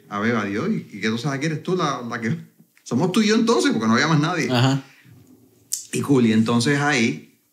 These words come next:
Speaker 1: de repente empezamos a sacar la foto, y la foto era abrazado,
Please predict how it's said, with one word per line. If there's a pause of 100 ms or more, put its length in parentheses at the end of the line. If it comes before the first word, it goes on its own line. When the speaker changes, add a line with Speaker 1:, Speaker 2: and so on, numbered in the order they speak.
(280)
Speaker 1:
de
repente
empezamos
a (300)
sacar
la
foto, (840)
y
la
foto
era
abrazado,